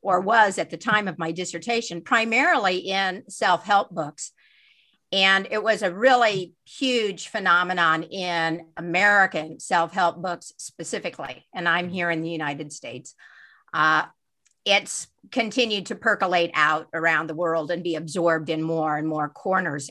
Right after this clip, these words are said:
of the culture. <clears throat> So specifically, uh, I,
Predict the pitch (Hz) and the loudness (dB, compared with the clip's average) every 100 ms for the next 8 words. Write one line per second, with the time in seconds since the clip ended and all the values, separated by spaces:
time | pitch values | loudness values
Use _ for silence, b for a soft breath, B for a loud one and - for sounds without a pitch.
0 | - 175 160 151 - _ _ _ _ _ | -8 -6 -8 -10 -20 _ _ _ _ _
1 | - - 262 254 262 254 247 - - _ | -12 -4 4 6 6 4 -8 -10 -12 _
2 | _ - 349 262 - B B B B _ | _ 2 4 4 0 B B B B _
3 | - 277 233 214 208 220 - - - _ | 0 6 8 8 6 2 -6 -20 -20 _
4 | _ _ _ _ - - 220 214 359 349 | _ _ _ _ -14 -6 -4 0 0 0
5 | - 214 196 185 208 _ _ - 151 135 | 0 2 4 2 -2 _ _ -14 -4 -2
6 | 135 - _ _ - 254 _ _ _ _ | -2 -8 _ _ -18 -18 _ _ _ _
7 | 196 240 | 4 4